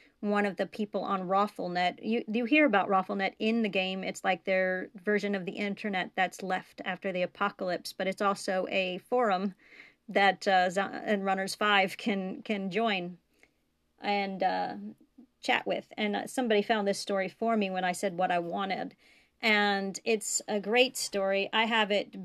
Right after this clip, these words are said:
bookmarked on my, um, on my A O three, and it's called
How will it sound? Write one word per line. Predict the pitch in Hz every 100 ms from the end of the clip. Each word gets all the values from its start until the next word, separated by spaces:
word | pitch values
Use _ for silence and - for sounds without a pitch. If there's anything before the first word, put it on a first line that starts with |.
| 175 208 -
bookmarked | 262 - 202 190 185 - - - - _ _ _ _ 269
on | 196 196
my, | 196 208 202 190 185 190 _ _ _ _ _ -
um, | 202 190 170 - 170 _ _ _ _ _ _ _ -
on | 233
my | 202 -
A | 208 202
O | 190
three, | - - 214 233 175 185 277 - _ _ _ _ _ _ -
and | 214 214
it's | 214 226 -
called | - - 269 214 190 190